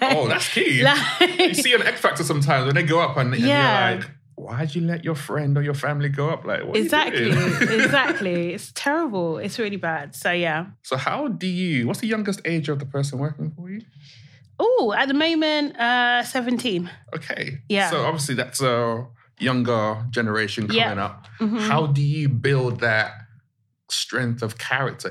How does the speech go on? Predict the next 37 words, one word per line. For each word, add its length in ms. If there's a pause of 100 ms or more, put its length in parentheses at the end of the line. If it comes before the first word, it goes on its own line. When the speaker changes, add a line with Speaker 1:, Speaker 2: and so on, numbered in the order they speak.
Speaker 1:
in 160
them 420 (100)
when, 480
like 200
you 60
just 180
said, 120
society 440
at 80
the 40
moment, 320
it's 220
getting 240
a, 220
a 40
merit 360
for 100
every 200
single 280
thing. 380 (160)
So 100
Speaker 2:
Mm-hmm. 100
Speaker 1:
how 60
do 100
you 60
help 200
them 120
develop 480
and 140
grow 200
and 140
nurture 300
that 260
tenacity 460
that 220
you've 180
got? 320